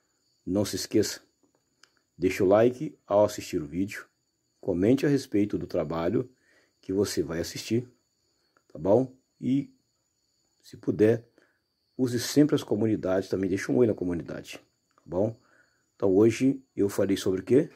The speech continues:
Reflexões do Salmo de número sessenta e dois. Que Deus, em Cristo Jesus, possa abençoar a sua vida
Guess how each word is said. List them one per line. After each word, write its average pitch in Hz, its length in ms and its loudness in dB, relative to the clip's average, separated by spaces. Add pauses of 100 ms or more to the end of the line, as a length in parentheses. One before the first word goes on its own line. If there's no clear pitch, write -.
(540)
Reflexões 117 1200 -2
do - 200 -6
Salmo 90 600 0 (240)
de 90 160 -6
número 78 440 -6 (160)
sessenta - 500 -10
e 64 60 -4
dois. - 400 -14 (540)
Que - 60 -20
Deus, 107 760 4 (500)
em 82 80 -8
Cristo - 380 -2
Jesus, 123 640 2 (580)
possa 101 240 -4
abençoar 95 460 -2
a 92 40 -2
sua 85 200 -4
vida 113 420 -2